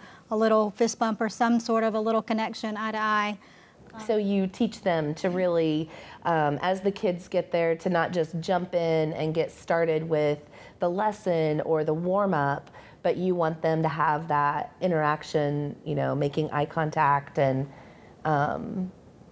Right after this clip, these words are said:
Speaker 2: you know, tell us a little more. If I was a coach and I was listening to you and, and gleaning from your wisdom,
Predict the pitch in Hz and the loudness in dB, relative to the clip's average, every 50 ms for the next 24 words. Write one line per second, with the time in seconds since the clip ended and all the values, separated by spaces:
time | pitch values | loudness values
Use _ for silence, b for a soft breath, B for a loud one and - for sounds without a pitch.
0 | - - 190 165 151 135 139 - - - 262 294 339 427 440 - 370 269 254 233 | -8 -2 0 2 2 2 2 0 -4 -2 -2 0 0 0 -2 -2 -2 0 0 2
1 | 202 180 170 160 165 - - 202 247 269 294 233 202 202 - - 196 160 143 135 | 2 2 2 0 0 0 0 0 2 0 0 -2 -2 -6 -4 -2 0 0 0 0
2 | 151 - - - - - - - B B B B B B B B 185 180 175 - | -2 -6 -8 -12 -14 -14 -14 -18 B B B B B B B B -2 0 0 0
3 | - 165 175 190 190 180 170 156 156 156 160 - 202 220 233 226 - - 190 165 | 0 0 0 2 2 2 2 2 2 0 -4 -4 -2 -2 -2 -2 -2 0 0 2
4 | 160 151 151 147 156 - - 185 175 180 180 175 165 160 151 151 147 147 147 143 | 2 2 0 -2 -4 -6 -6 -6 -2 0 0 2 2 2 2 2 0 0 0 -2
5 | - - 151 151 156 165 170 175 185 185 185 180 180 175 165 156 151 160 - 165 | -2 -4 -4 -4 -4 -4 -2 0 2 2 2 2 2 0 0 -2 -2 -2 -2 -2
6 | 156 151 156 165 160 160 156 156 160 160 160 160 160 151 135 123 127 131 156 175 | 0 0 0 0 0 0 0 0 0 0 -2 -4 -4 -2 -2 -2 -2 -4 -6 -6
7 | 185 | -6